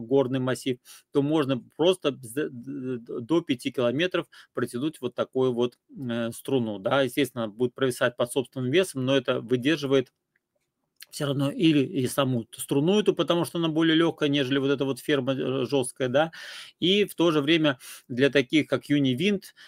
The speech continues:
э, для Юнибайка, это достаточно. Мы ездили в та-, на таком, м-, многие, кто присутствует на вебинаре, в Марьино Горки на такой ездили. Действительно, ощущение очень здоровское. И,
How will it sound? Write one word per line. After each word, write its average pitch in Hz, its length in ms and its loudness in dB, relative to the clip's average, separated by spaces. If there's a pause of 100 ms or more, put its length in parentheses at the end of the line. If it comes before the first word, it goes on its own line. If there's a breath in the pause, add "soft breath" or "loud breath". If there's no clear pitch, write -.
(200 loud breath)
э, 127 240 2
для 123 600 6
Юнибайка, 131 800 4
это 143 280 2
достаточно. 135 600 2
Мы 123 160 0
ездили 120 340 0
в - 80 -12
та-, 120 160 -2
на 117 140 -4
таком, 120 320 -4 (400 loud breath)
м-, 123 180 -4
многие, 123 320 -2
кто 110 440 -2
присутствует 120 500 -4
на 117 120 -2
вебинаре, 117 500 0
в 104 60 -10
Марьино 120 400 2
Горки 214 300 4
на 185 120 0
такой 170 300 2
ездили. 143 260 0
Действительно, 135 420 -2
ощущение 143 520 -2
очень 127 300 -2
здоровское. 147 580 2 (440 loud breath)
И, 120 480 0